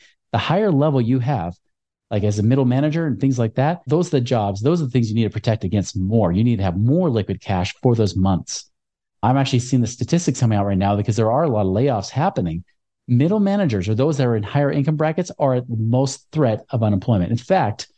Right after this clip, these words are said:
wages haven't gone up if you're in the middle management or in the higher echelon.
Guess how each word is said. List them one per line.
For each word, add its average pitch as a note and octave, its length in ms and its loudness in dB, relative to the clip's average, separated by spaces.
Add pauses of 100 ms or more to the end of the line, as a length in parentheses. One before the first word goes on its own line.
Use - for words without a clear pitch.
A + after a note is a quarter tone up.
(260)
wages B2+ 480 2
haven't D#3 320 0
gone E3+ 180 0
up - 240 -4 (140)
if B2+ 160 0
you're A2+ 120 2
in G#2+ 100 0
the G#2+ 60 0
middle G#2 200 0
management F#2+ 520 -2
or G#2+ 220 0
in A2 140 2
the G2+ 100 0
higher A2 500 0
echelon. F#2+ 580 -2